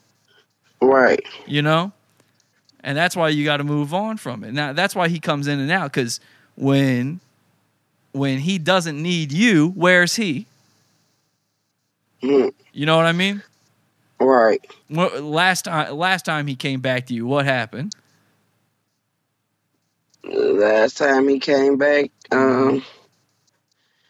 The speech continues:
Speaker 1: He told me that he was coming home and he never came, but
Speaker 2: Right.
Speaker 1: and he told me that he wanted to get married and all this other stuff.
Speaker 2: That, now that's what I was talking about right there.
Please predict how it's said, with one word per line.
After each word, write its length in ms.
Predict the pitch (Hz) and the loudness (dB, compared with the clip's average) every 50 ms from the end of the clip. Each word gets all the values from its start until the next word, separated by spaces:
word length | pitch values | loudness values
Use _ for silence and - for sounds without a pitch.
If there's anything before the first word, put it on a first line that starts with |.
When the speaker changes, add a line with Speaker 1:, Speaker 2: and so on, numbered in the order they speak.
| _ _ _ _ - - | _ _ _ _ -2 0
Speaker 1:
He 120 | - - | 0 0
told 280 | - 170 147 139 135 139 | 2 2 2 2 4 4
me 140 | 135 131 | 2 2
that 180 | 127 127 127 135 | 4 4 4 4
he 120 | 143 139 | 4 4
was 180 | 131 127 127 - | 4 2 2 0
coming 340 | - 139 135 127 131 127 131 | 2 2 2 4 4 2 2
home 500 | 139 131 131 127 127 127 127 127 127 131 | 2 2 2 4 4 4 4 4 4 4
and 100 | 127 127 | 2 4
he 120 | 131 131 | 4 4
never 400 | 127 127 123 123 113 117 120 117 | 2 2 2 2 2 2 0 -2
came, 680 | 117 - - 143 135 135 135 127 123 123 123 117 104 107 110 | -2 -4 -2 0 2 2 4 4 4 4 2 2 0 0 0
but 320 | 113 120 117 110 92 85 | 2 2 4 4 2 0
Speaker 2:
Right. 160 | 107 113 117 - _ _ _ _ _ _ _ _ _ - - - - - - | -2 -6 -16 -18 _ _ _ _ _ _ _ _ _ -14 -14 -14 -10 -4 -2
Speaker 1:
and 340 | - 95 - - 92 - - _ _ - - - - - - - - | 0 2 4 4 2 0 -2 _ _ -12 -8 -8 -8 -8 -6 -2 -2
he 220 | 131 135 139 127 | 0 2 2 0
told 320 | - - 147 135 135 135 135 | 0 0 0 2 2 2 2
me 120 | 135 127 | 2 2
that 160 | 120 120 123 135 | 2 2 2 4
he 120 | 143 139 | 4 4
wanted 240 | 127 135 135 131 127 | 4 4 4 4 2
to 60 | 127 120 | 2 2
get 180 | 127 131 127 | 2 2 2
married 600 | 127 127 131 131 131 131 131 131 127 123 127 127 | 2 2 2 4 4 4 4 4 4 4 4 4
and 180 | 127 123 123 123 | 4 2 4 4
all 220 | 123 120 123 127 120 | 4 4 4 4 2
this 200 | 127 127 123 - | 2 0 0 0
other 300 | - 98 101 107 120 120 | 0 0 2 0 -2 -4
stuff. 400 | - - - 117 117 117 120 135 127 | -4 -4 -2 -2 0 0 -2 -4 -6
Speaker 2:
That, 600 | 131 131 135 135 135 135 135 135 135 131 127 127 | -6 -4 -4 -2 -2 -2 -2 -2 -4 -6 -8 -10
now 260 | 120 120 120 113 110 | -14 -14 -12 -12 -8
that's 340 | 120 127 139 147 147 147 - | -6 -4 -2 -2 -2 -2 -4
what 100 | 135 123 | -6 -6
I 120 | 120 117 110 | -4 -6 -6
was 140 | 110 107 | -8 -6
talking 420 | - 135 135 131 131 120 - 110 110 | -2 0 0 0 0 -2 -4 -6 -8
about 280 | 107 104 104 101 95 | -6 -6 -6 -6 -6
right 260 | 92 101 98 104 104 - | -6 -6 -6 -8 -6 -2
there. 380 | 135 131 117 110 101 98 107 | 0 0 0 0 -2 -4 -6